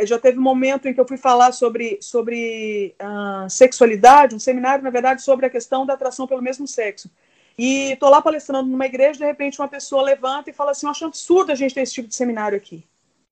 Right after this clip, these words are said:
E, de-, detalhe, eu tinha sido me-, convidada, eu não me convidei. Me ligaram em casa, eu fechei e fui. Então, eu não pedi pra me levarem, né? E aí, um,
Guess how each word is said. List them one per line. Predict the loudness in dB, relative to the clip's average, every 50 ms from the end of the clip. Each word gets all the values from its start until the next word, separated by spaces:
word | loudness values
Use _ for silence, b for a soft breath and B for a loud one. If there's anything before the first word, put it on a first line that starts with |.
| _ _ _ _ _ _ _ -8
E, | -8 -8 -6 -8
de-, | -8 -10 -10 4
detalhe, | 8 8 10 10 12 10 12 10
eu | 10
tinha | 8 8 6 6
sido | 8 8 8 8
me-, | 8 6
convidada, | 4 0 4 6 8 10 10 10 10 10 8 8 4 0
eu |
não | -4 -4
me | -6 -4
convidei. | -4 -6 -6 -4 -4 -4 -4 -6 -6 -10 _ _ _ _ _ _ _ _ _ -8
Me | -8 -4
ligaram | 2 4 6 6 6 4 0
em | -2
casa, | 0 0 0 0 0 -2
eu | -4 -6
fechei | -6 -6 -6 -6 -6 -8
e | -8
fui. | -6 -4 -4 -4 -4 -6 -10 _ _ _ _ _ _ _ _ _ _ _ _ _ -20
Então, | -18 -10 -2 0 2 2 2 2 2
eu | 2 0
não | 0 2
pedi | 4 2 2 4 2 0
pra | 2 0 2
me | 4 4
levarem, | 4 4 2 0 0 0 -2 -6 -14 _ -10
né? | -6 -6 -6 -6 -8 _ _ _ _ _ _ _ 0
E | 4 6 6
aí, | 8 6 4 2 -2 -2 -2 -2 -2 -2
um, | -4 -4 -4 -2 -2 -2 -2 -4